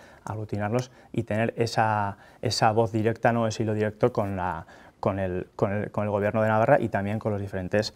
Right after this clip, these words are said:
agentes sociales y políticos que tenemos en, en esta comunidad. A la vez, hace una, una grandísima la-, una grandísima labor en temas de asesoramiento de todo tipo a diferentes entidades locales y también programas de, de formación, pues, tanto para,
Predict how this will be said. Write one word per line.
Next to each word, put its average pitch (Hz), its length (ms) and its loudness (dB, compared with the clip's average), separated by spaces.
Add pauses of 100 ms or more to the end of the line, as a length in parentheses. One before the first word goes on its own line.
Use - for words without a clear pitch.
(140)
agentes - 420 -4
sociales 104 500 -6
y 107 60 -4
políticos 104 500 -4
que 110 80 -4
tenemos 98 440 -6
en, 90 320 -8
en 98 100 -8
esta 104 240 -8
comunidad. 98 400 -4 (320)
A - 100 -6
la 92 100 -2
vez, 110 260 2 (240)
hace 101 340 -2
una, 98 500 -4
una 104 180 -6
grandísima 101 380 -6
la-, 95 160 -4
una 104 340 -4
grandísima 104 500 -4
labor 110 300 -2
en 98 160 -6
temas 101 320 -6
de 98 220 -4 (100)
asesoramiento 104 680 -6
de 92 120 -8
todo 98 220 -4
tipo - 280 0
a 156 40 0
diferentes 101 420 -6
entidades 101 260 -6
locales 107 420 -4 (440)
y 147 120 0
también 120 380 2 (440)
programas 107 480 -6
de, 98 400 -4
de 101 680 -6
formación, 107 520 -6
pues, - 160 -14
tanto 104 240 -8
para, 104 480 -8